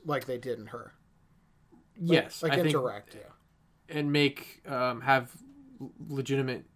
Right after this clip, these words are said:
Speaker 2: conversations. I don't know if it'll be able to think outside of its programming, but I think it'll be so sophisticated that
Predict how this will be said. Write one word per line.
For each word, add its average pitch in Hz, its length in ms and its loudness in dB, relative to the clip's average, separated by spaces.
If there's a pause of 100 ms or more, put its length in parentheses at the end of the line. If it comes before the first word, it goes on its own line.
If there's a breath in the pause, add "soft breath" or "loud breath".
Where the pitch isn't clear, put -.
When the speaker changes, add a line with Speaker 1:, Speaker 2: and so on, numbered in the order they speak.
Speaker 2:
conversations. 113 1300 -4 (180)
I 135 120 6
don't 156 120 6
know 151 160 8
if 143 140 0
it'll 143 140 4
be 143 140 2
able 127 180 2
to - 40 -16
think 139 340 -4
outside 127 260 2
of 117 60 0
its 107 180 -12
programming, 151 880 2 (140)
but 127 100 2
I 117 120 2
think 127 360 -6
it'll 123 220 -2
be 120 160 -4
so 131 280 0
sophisticated 127 1040 -2
that 110 420 0